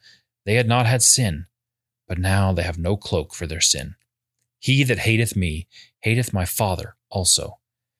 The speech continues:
If I had not done among them the works which none other man did, they had not had sin, but now they have both seen and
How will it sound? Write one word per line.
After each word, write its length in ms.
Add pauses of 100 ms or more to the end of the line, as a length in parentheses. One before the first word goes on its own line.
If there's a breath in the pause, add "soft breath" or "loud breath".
(380)
If 120
I 120
had 120
not 280
done 140
among 240
them 120
the 80
works 380
which 200 (200 loud breath)
none 240
other 160
man 280
did, 400 (520)
they 140
had 100
not 180
had 140
sin, 440 (520)
but 100
now 260
they 140
have 140
both 200
seen 360 (100)
and 460